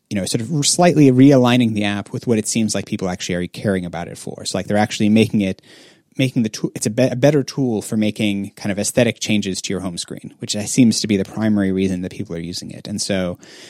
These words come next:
you know, like, I'm doing things like being able to export, um, a wallpaper image in a solid color that coordinates with the colors that you choose inside of the app,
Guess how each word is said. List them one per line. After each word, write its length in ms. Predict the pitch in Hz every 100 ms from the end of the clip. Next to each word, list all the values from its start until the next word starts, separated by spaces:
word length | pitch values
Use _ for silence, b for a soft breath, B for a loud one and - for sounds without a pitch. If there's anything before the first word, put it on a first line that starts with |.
| B
you 80 | 104
know, 20 |
like, 140 | 98 120
I'm 60 |
doing 200 | 117 117
things 300 | 104 110 110
like 160 | 104 -
being 160 | 113
able 140 | 107 110
to 220 | 113 110
export, 720 | 120 - - 107 104 98 - - b b b b
um, 520 | 113 101 98 90 98 - _ _ -
a 60 |
wallpaper 540 | 113 120 127 123 110 117
image 580 | 123 113 101 101 - -
in 140 | 123 110
a 40 |
solid 400 | - 131 117 104
color 460 | - 131 107 95 98 -
that 160 | 107 98
coordinates 640 | - 113 110 104 101 -
with 100 | 113
the 80 | -
colors 480 | - 123 110 98 101
that 160 | 101
you 80 | 101
choose 640 | - - 113 101 95 95 -
inside 400 | 110 101 101 95
of 80 |
the 140 | - 90
app, 200 | -